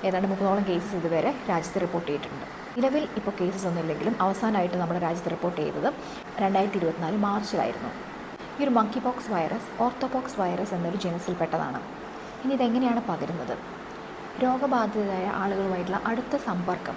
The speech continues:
അതല്ലെങ്കിൽ അവരുപയോഗിച്ച മറ്റു വസ്തുക്കൾ, വസ്ത്രങ്ങൾ, അല്ലെങ്കിൽ അവരുടെ ലൈംഗിക ബന്ധത്തിൽ ഏർപ്പെടുന്നതിലൂടെ ഈ ഒരു അസുഖം കിട്ടാം. മാത്രമല്ല, ഇൻഫെക്ഷനുള്ള മൃഗങ്ങളുമായിട്ടുള്ള അടുത്ത ഇടപഴക്കവും ഈ ഒരു അസുഖം കിട്ടാനുള്ള കാരണമാകാം.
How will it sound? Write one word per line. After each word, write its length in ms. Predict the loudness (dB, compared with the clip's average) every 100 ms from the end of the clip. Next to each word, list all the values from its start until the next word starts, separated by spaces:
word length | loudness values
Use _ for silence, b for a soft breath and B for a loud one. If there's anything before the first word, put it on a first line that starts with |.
| -6
അതല്ലെങ്കിൽ 400 | 0 2 2 0 0
അവരുപയോഗിച്ച 600 | 0 0 2 2 0 -2
മറ്റു 220 | -4 0
വസ്തുക്കൾ, 540 | 0 0 -4 -2 -2
വസ്ത്രങ്ങൾ, 560 | 0 0 0 -2 0 -2 -4 B B
അല്ലെങ്കിൽ 240 | 0 2
അവരുടെ 300 | 2 2 2
ലൈംഗിക 420 | 2 2 2 0
ബന്ധത്തിൽ 580 | 0 0 0 0 -2 -4
ഏർപ്പെടുന്നതിലൂടെ 840 | -2 -2 0 -2 0 -2 0 2 2
ഈ 80 | 2
ഒരു 80 | 2
അസുഖം 300 | 0 -2 -2
കിട്ടാം. 260 | -4 -4 -6 -10 B B 0
മാത്രമല്ല, 360 | 2 2 2
ഇൻഫെക്ഷനുള്ള 840 | 0 0 0 -2 -4 -4 -2 -2 -4 B -2
മൃഗങ്ങളുമായിട്ടുള്ള 840 | 2 2 4 4 2 0 -2 -2 -2
അടുത്ത 240 | -4 0
ഇടപഴക്കവും 680 | 0 2 0 0 0 -2 -4 -10 -6 0
ഈ 160 | 2
ഒരു 140 | 2 2
അസുഖം 280 | 0 0 0
കിട്ടാനുള്ള 300 | 0 0 -2 0
കാരണമാകാം. 680 | 0 0 0 0 -2 -6